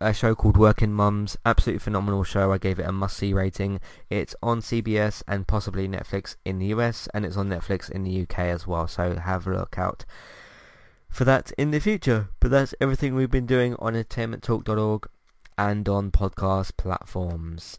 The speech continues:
Uh, all right, let's get back to Star Trek. Talk a little bit about, um, Adira and Gray. So we got some flashbacks for Gray and, and what was going on there. And they, of course, um,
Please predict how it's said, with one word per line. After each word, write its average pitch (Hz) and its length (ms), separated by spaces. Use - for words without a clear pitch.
Uh, 104 540
all 202 60
right, 180 40
let's 147 120
get 139 100
back 131 120
to 120 100
Star 117 280
Trek. 98 240
Talk - 180
a 113 40
little 104 260
bit 98 400
about, 92 720
um, 92 460
Adira 95 600
and 92 180
Gray. 131 320
So 113 180
we 101 120
got - 640
some 165 520
flashbacks - 640
for 139 160
Gray 135 400
and, 120 240
and 113 160
what 113 100
was 113 120
going 117 220
on 113 200
there. 110 320
And 95 160
they, 98 160
of 98 120
course, 98 560
um, 90 540